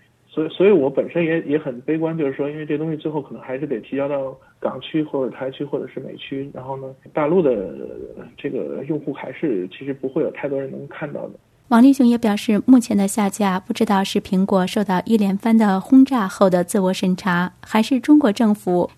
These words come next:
Speaker 2: 明知售后服务有问题，暗中则向苹果指出内容中有违法之处，因此苹果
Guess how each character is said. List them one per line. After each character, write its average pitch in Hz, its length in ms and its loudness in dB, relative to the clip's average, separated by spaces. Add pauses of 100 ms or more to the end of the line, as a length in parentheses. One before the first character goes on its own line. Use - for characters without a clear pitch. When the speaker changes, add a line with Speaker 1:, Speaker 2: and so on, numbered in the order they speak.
Speaker 2:
明 240 240 8
知 214 320 4
售 254 200 2
后 214 280 4
服 208 300 2
务 240 80 6
有 185 160 2
问 208 180 2
题， 190 400 -2 (140)
暗 262 240 6
中 277 260 8
则 208 160 4
向 202 300 2
苹 202 200 2
果 196 180 2
指 180 180 -2
出 208 160 0
内 226 240 4
容 185 180 2
中 202 280 2
有 190 180 2
违 180 180 0
法 175 200 -4
之 185 200 -4
处， 185 280 2 (260)
因 254 180 8
此 202 280 4
苹 202 200 0
果 190 240 2